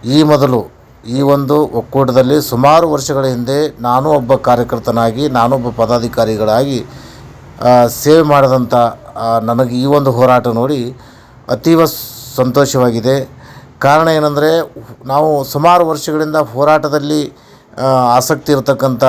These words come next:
ನಮ್ಮಂಥ, ಆ, ಹೋರಾಟಗಾರರಿಗೆ ಇಂಥ ಒಂದು ತೀರ್ಮಾನ ತಗೊಂಡು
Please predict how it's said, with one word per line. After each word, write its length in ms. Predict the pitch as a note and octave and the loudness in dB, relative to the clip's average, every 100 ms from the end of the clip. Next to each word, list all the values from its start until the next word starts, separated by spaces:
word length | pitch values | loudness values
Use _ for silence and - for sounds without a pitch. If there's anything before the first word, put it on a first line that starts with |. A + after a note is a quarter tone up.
| C3 A2+ - A2 | 4 2 -10 -8
ನಮ್ಮಂಥ, 400 | A#2 B2 B2 B2+ C3 B2 - _ - - - - | -4 -2 -2 2 2 2 -4 _ -20 -20 -20 -8
ಆ, 80 | B2 B2 B2 A#2+ A#2+ A#2 _ _ | -2 0 2 2 0 -4 _ _
ಹೋರಾಟಗಾರರಿಗೆ 1000 | C3 D#3 D3+ C#3 C#3 C3 B2+ C#3+ D3 - _ | 2 4 2 2 2 2 -2 -4 -4 -8 _
ಇಂಥ 240 | C#3+ C#3+ F3+ | -10 0 4
ಒಂದು 600 | F#3 E3 D#3+ E3 D#3+ - | 4 2 -4 -6 -8 -6
ತೀರ್ಮಾನ 360 | D3 D3+ D3+ C#3+ | -4 0 0 0
ತಗೊಂಡು 360 | C3+ B2+ A2+ | -4 -6 -6